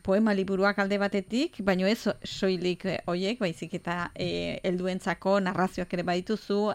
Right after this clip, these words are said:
eh, aurrentzako liburuak ere badituzu. Eta orain, eh, ba, azken aldi honetan, eh, Irautera izeneko lana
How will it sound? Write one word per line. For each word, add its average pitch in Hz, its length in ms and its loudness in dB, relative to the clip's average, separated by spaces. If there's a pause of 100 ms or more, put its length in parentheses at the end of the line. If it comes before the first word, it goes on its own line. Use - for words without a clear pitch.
eh, 180 560 0
aurrentzako 196 720 2
liburuak 175 460 -2
ere 185 120 0
badituzu. 185 680 -2 (720)
Eta 208 1120 4
orain, 208 580 2
eh, 214 300 4
ba, 190 160 2
azken 214 420 0
aldi 214 300 2
honetan, 233 760 2
eh, 185 760 2
Irautera 196 560 0 (100)
izeneko 190 460 0
lana 196 360 2